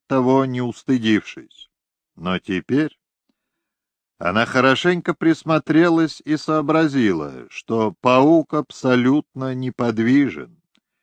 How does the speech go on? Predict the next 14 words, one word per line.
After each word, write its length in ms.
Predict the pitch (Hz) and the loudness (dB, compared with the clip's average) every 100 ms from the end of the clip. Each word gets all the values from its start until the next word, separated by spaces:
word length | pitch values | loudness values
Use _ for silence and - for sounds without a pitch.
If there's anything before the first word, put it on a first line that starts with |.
| _ _ _ | _ _ _
не 200 | 98 113 | -6 -4
шелохнется 1080 | - 123 123 - 135 160 156 - 151 147 120 | 0 2 2 0 -2 -4 -4 -4 -2 -2 -4
ни 140 | 120 127 | -8 -6
на 160 | 131 | -4
волосок. 600 | 127 135 135 - 147 113 _ _ _ _ - | -2 0 -2 -6 -16 -16 _ _ _ _ -12
Мираж, 640 | 127 156 147 113 73 - | -6 0 0 0 -4 -8
наваждение. 920 | 87 92 107 104 107 117 87 64 57 _ _ _ _ _ _ _ _ | -6 0 0 -2 0 0 0 -6 -20 _ _ _ _ _ _ _ _
Все 300 | _ 107 120 | _ 0 2
же 360 | 117 123 123 113 95 | 2 0 0 -2 -6
жутковато 800 | 113 123 - 143 117 85 - 85 | -8 -6 -4 0 0 -2 -6 -6
было 340 | 90 90 90 | -4 -2 -2
проезжать 760 | 82 95 95 92 80 90 90 - | -4 -4 -4 -4 -4 -2 -2 -4
сквозь 460 | _ 92 90 - | _ -6 -6 -6
него, 520 | 85 82 82 107 120 | -12 -8 -2 -2 -2